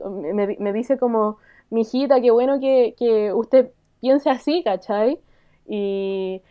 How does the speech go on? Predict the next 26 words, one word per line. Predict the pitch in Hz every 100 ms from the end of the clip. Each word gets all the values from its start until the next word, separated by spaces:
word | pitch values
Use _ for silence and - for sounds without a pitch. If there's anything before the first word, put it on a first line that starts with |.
| -
y |
mi | 220 220
mamá, | 214 247 269
no | 196 220
sé, | - 247 269
me, | 220 -
de | - 208 202
repente | 202 220
me | 254
cuenta | 240 254
cosas | 247 247 196
y |
es | 214
como, | 226 196 175
no | 185
sé, | - 185
po, | 170
el | 190
otro | 214 233 214
día | 247 285 285 285 269
estaba | 247 220 226
en | 226
el | 220
estacionamiento | 226 214 214 202 202 233 262 262
del | 214 190
mall | 185 214 277 320